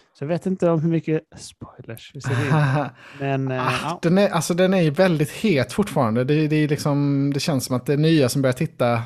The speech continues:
Speaker 2: fort-, alltså, fortfarande på den. Den ligger fortfarande etta på I M D B, liksom, och etta på Netflix, eh, popularity och sådär. Så man ska väl inte riktigt gå in och spoila den än.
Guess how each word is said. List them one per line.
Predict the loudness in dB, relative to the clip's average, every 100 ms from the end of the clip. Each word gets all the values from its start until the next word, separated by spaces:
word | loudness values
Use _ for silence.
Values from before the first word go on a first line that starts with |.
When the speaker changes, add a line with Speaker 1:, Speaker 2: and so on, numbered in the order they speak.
| -8 _ _ _ _ _ _ _ _ _ _ _ -4
Speaker 2:
fort-, | -2 -2 -4
alltså, | -4 0 0 0
fortfarande | -4 -8 -4 -6 -6
på | -4 -6
den. | -6 -6
Den | -2
ligger | 0 0
fortfarande | -2 -2 -2
etta | -2 -4 -4 -2
på | 0 0
I | 2
M | 2
D | 2 0
B, | -2
liksom, | -4 -6 -6 -6
och | -6 -6 -6 -6 -4 -6 -8 _ _ _ _ -6
etta | -6 -4
på | -2
Netflix, | -2 -2 -4 -6 -4 -2
eh, | -2 -2
popularity | -4 -4 -4 -4 -6
och |
sådär. | -4 -6 -8 _ -20 -20 -20 _ _ -4
Så |
man | -2
ska | 0 0
väl | 2
inte | 2
riktigt | 0 0 0
gå | 2
in | 2
och |
spoila | 2 2 2 2
den | 0
än. | -4